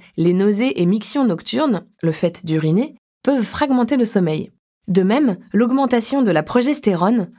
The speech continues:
l'hormone favorisant la gestation, engendre une somnolence diurne, ce qui renforce la sensation de manque de sommeil de la femme enceinte,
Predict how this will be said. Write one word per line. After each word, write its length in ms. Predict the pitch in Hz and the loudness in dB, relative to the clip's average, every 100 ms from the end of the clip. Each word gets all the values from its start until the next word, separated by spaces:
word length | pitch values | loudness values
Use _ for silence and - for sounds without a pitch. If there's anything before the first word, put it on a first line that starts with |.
| - | -2
l'hormone 440 | 185 196 214 226 | 2 4 2 2
favorisant 520 | 208 190 175 180 180 196 | 2 0 2 2 2 2
la 100 | 165 | 0
gestation, 580 | 156 151 156 - 226 - - - _ 214 | -2 -2 -4 -2 -4 -4 -12 -20 _ 0
engendre 420 | 214 240 269 208 | 2 2 2 2
une 160 | 175 | 0
somnolence 720 | 175 - 269 254 240 202 202 | 0 0 2 2 2 0 -2
diurne, 580 | 175 269 220 196 220 170 - - | -2 0 0 2 0 -2 -8 -20
ce 120 | - 208 | -4 -2
qui 160 | 214 | 0
renforce 440 | 208 240 277 302 208 | 0 0 -2 -2 -2
la 100 | 175 | -2
sensation 480 | 233 226 208 262 | -2 -2 -2 0
de 120 | 240 175 | 0 2
manque 300 | 214 254 202 | 2 0 0
de 80 | |
sommeil 460 | 196 208 185 180 214 | 0 0 0 0 0
de 80 | 175 | 0
la 100 | 165 | 0
femme 220 | 196 190 | 0 0
enceinte, 400 | 170 170 156 | 0 -2 -6